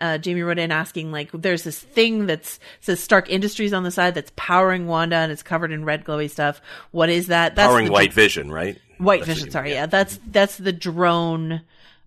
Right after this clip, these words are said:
Speaker 1: uh, that Wanda threw back at them that was sort of, like, covered in her, smeared in her magic. So, you know, it's a magic soaked <laughs> drone.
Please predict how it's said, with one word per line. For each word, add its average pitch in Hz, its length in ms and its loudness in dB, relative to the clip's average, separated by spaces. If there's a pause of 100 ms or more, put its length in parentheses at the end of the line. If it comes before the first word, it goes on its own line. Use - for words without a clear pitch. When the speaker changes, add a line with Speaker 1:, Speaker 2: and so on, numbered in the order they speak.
Speaker 1:
uh, 156 680 0
that 160 280 -2
Wanda 156 320 -4
threw 160 240 -6
back 156 360 0
at 147 200 -6
them 139 280 -8
that 139 160 -6
was 147 100 -12
sort 147 180 -8
of, 147 200 -12
like, 131 360 -8
covered 156 400 -4
in 143 140 -6
her, 143 320 -10
smeared 202 480 0
in 156 80 -2
her 151 140 -6
magic. 147 480 -6
So, 143 480 -4
you 151 100 -6
know, 131 200 -12
it's 160 100 -16
a 160 60 -10
magic 165 340 -6
soaked - 380 -10
<laughs> - 0 -
drone. 220 440 0